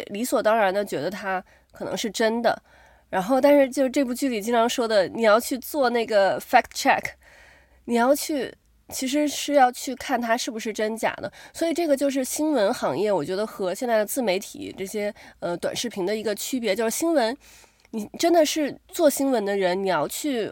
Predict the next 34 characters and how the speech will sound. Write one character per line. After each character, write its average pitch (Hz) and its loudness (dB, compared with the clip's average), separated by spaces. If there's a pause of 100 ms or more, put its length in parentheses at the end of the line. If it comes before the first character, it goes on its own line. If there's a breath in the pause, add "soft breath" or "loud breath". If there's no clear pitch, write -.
后 - -4
面 226 -2
去 240 -8
查 165 -8 (360 soft breath)
它 262 -4
这 254 0
个 240 -2
事 254 -4
情 202 -4 (300 soft breath)
到 311 6
底 180 -4 (280)
它 247 -6
的 226 -2
真 277 0
相 277 2
是 202 -4
什 190 -4
么， 135 -2
它 202 -10
的 240 -2
这 240 -4
些， 247 -2 (140 loud breath)
呃， 196 0
它 247 2
到 302 6
底 233 -2
是 233 -4
怎 214 -2
么 156 -2
回 165 -2
事 - 0
儿， 196 2 (260 loud breath)
然 196 4
后 269 2